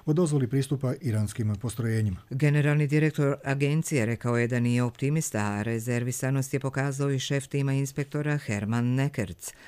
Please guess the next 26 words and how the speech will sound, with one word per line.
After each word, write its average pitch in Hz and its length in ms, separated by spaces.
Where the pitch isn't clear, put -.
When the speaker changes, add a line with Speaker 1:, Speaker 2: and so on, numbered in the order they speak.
Speaker 2:
Sastanak 135 520
se 120 140
održava 139 580
u 131 100
vrijeme 117 340
dok 131 200
se 135 140
očekuje 123 460
novi 135 260
tromjesečni 107 640
izvještaj 110 380
Međunarodne 113 580
agencije 117 540
za 113 160
atomsku 120 420
energiju 117 640
o 139 120
Iranu, 117 480
koji 214 160
bi 127 100
trebalo 123 360
da 104 120
bude 123 220
podnesen 127 640
naredne 107 480
sedmice. 113 640